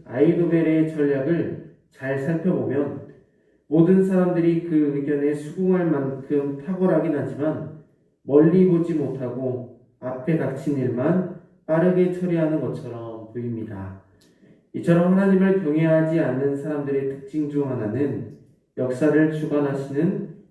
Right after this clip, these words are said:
하나님의 큰 계획을 알지도 못하고 볼 수도 없다는 데 있습니다. 다수의 많은 사람들이 옳게 여길 만큼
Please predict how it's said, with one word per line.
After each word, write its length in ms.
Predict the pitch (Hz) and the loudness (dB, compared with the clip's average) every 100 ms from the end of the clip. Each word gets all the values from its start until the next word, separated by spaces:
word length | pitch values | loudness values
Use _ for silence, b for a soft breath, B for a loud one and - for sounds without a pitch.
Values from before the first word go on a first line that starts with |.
| _ | _
하나님의 680 | - 180 170 160 151 147 156 | -2 2 4 4 2 0 -2
큰 220 | 196 175 | 0 0
계획을 680 | 131 123 120 160 - - - - _ - | 0 -2 -2 -2 -2 -6 -14 -20 _ -6
알지도 520 | 123 139 135 147 151 | 0 0 0 2 0
못하고 840 | 120 117 117 110 143 131 - - - _ | 0 -4 -6 -2 -2 -2 -6 -14 -20 _
볼 140 | - 131 | -4 -2
수도 560 | 131 - 147 139 135 - | -4 0 2 2 0 -8
없다는 480 | - 143 135 127 127 | -8 -8 -6 -8 -8
데 100 | 135 | -8
있습니다. 720 | 104 110 104 101 95 95 - _ _ _ _ _ b b b b _ | -8 -10 -14 -12 -12 -14 -18 _ _ _ _ _ b b b b _
다수의 480 | 147 147 196 202 180 | -2 0 4 6 6
많은 360 | 147 156 165 | 4 4 2
사람들이 760 | 160 165 156 139 143 165 - - | 2 0 -2 0 0 0 0 -4
옳게 480 | 139 143 147 151 175 | 0 0 0 2 2
여길 280 | 139 135 151 | 2 0 -2
만큼 800 | 135 123 120 - 135 135 123 | 0 -2 -4 -8 -8 -6 -6